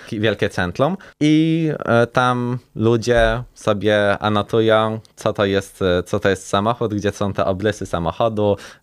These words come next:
e, pieszego, motocykla i tak dalej. To p-, po pierwsze oznacza, że s-, m, algorytmy machine learningowe do tego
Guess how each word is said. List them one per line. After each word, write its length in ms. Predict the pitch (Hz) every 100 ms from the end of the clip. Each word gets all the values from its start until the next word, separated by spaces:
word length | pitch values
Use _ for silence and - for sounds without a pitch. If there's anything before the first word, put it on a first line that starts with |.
| -
e, 360 | 87 85 82 80
pieszego, 760 | 101 95 113 107 101 98 95 92
motocykla 840 | 95 - 98 - 104 101 95 92 95
i 160 | -
tak 220 | 95 90
dalej. 460 | 90 90 85 80 82
To 140 | -
p-, 160 | 113 - _ -
po 100 | 127
pierwsze 340 | 135 139 131
oznacza, 400 | 117 131 123 127
że 440 | 117 120 120 117 113
s-, 320 | - - - 113
m, 420 | 104 98 113 110
algorytmy 540 | 110 117 117 120 123 113
machine 240 | 110 117
learningowe 500 | 107 110 110 110 110
do 80 | 104
tego 340 | - 110 110